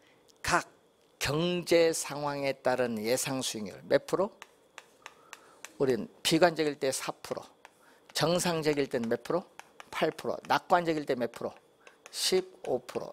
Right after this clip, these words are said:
이렇게 각 경제 상황에 따르는 예상 수익률을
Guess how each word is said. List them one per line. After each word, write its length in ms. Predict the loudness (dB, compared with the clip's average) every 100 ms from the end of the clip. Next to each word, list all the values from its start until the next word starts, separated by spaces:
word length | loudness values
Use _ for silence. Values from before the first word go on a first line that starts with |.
| -2
이렇게 540 | 2 2 0 -2 -2 -4 -10 -20 -20 -2
각 280 | 4 4 2 _ _
경제 680 | -10 -8 -6 -2 4 4 4
상황에 600 | -4 -8 -6 -4 -2 -2
따르는 560 | 0 0 0 -2 -2
예상 440 | 0 2 2 0 0
수익률을 540 | -2 -2 -2 -4 -6